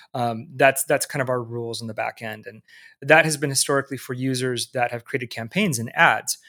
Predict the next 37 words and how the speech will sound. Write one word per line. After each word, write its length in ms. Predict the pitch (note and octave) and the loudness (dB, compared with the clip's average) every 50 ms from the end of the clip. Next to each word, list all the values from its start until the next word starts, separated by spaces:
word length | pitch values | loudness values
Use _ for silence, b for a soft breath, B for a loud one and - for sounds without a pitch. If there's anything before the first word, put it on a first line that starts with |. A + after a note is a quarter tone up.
| b b b b b | b b b b b
Um, 300 | C3+ B2+ B2 A#2+ B2 - - | -2 -2 -2 -2 -4 -8 -14
of 80 | - | -2
course, 220 | - - F#3+ E3 - | 2 2 4 4 4
we 80 | F3 | 4
have 100 | E3+ D#3 | 2 4
a 60 | B2+ B2 | 4 4
lot 260 | B2 C3 C3 C#3 C#3 | 6 8 10 10 10
of 100 | C#3 C#3 | 8 4
new 60 | C3 | 0
users, 440 | B2 B2 B2+ B2+ B2 C3 D3+ D3 C3 | 0 -2 -2 -2 -2 -2 -2 -4 -4
especially 340 | A#2 - - B2+ A2+ - C3 | -4 -4 -4 -4 -4 -2 -2
since 400 | A#2 - - B2 A#2+ - - - | -2 -2 -2 -4 -4 -6 -6 -6
we 100 | C3 B2+ | -4 -6
opened 300 | A#2+ A#2 - B2 A#2+ B2 | -6 -6 -6 -8 -6 -4
up, 220 | B2 A#2 - _ - - | -4 -4 -6 _ -14 -12
uh, 120 | C3 A#2+ | -10 -10
you 140 | A#2 - B2+ | -10 -12 -14
know, 80 | A#2+ A2+ | -16 -16
to 140 | - - A2+ | -18 -18 -12
Diamond 360 | A2 B2+ A#2 A#2+ A#2+ A#2+ A2+ | -10 -8 -8 -8 -8 -10 -12
at 120 | G#2+ - | -14 -14
the 100 | - A#2+ | -12 -10
end 100 | A2+ A#2 | -10 -10
of 60 | A#2+ | -10
June. 380 | A2+ A2 A#2+ C#3 D3 C#3 C3 B2+ B B B B B B B | -6 -2 0 0 0 0 0 -4 B B B B B B B
Um, 240 | - C3 B2+ B2 C3+ | -2 0 0 0 0
and 120 | - C#3 C#3 | -2 -2 0
they 40 | C3 | 2
have 120 | C3+ C#3 | 2 4
a 60 | C3 | 6
lot 160 | B2+ B2+ B2+ | 6 4 4
of 60 | C3 - | 4 0
campaigns 440 | - C3 B2 A2+ - B2+ B2 A#2+ | -2 -6 -8 -8 -8 -8 -8 -8
that 80 | A#2 A2+ | -8 -10
they 100 | - B2 | -10 -10
want 240 | A2+ A#2+ A#2 A2+ - | -10 -10 -10 -10 -10
to, 420 | - - - C3+ B2 A#2 A2+ A2+ | -10 -10 -8 -6 -6 -6 -8 -8